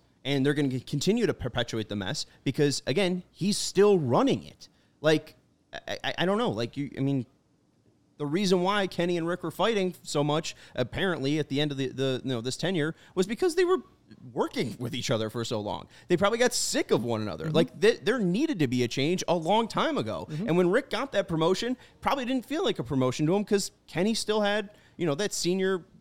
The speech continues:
Speaker 1: title. So, I mean, it, it, Jerry created that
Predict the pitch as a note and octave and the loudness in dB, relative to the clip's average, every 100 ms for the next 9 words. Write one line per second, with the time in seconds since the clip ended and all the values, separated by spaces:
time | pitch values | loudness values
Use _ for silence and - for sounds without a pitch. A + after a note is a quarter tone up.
0 | _ _ _ G3+ G4 D#3 - - D#3+ D#3+ | _ _ _ 0 2 2 0 2 4 4
1 | C#3+ F3 F3 E3 - _ _ _ _ _ | 2 2 2 2 -4 _ _ _ _ _
2 | - F3+ - D3 - - - D#3+ C4 C4+ | -6 -6 -4 -6 -6 -14 -2 0 0 0
3 | F#3+ F#3 G3 F3+ C#3 C3+ - | 2 4 4 4 2 2 -2